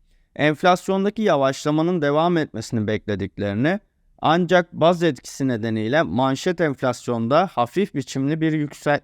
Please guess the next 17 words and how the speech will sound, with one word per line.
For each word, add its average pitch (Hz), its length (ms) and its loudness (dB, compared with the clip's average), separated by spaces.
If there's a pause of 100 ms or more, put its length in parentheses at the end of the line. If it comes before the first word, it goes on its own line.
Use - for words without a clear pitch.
yükselişin 147 540 -2
olabileceğini 147 680 2
de 123 100 2
belirtti. 92 520 -6 (840)
Ekonomik 185 500 2
aktivitede 160 600 2
yavaşlama 135 640 2
olmasına 151 520 0
rağmen 110 400 -2 (400)
istihdam 151 600 0
piyasalarının 113 880 -2
güçlü 127 300 -2
kalmaya 120 500 0
devam 139 360 2
ettiğini 117 440 -4
belirten 98 520 -4
Lagarde, 135 360 0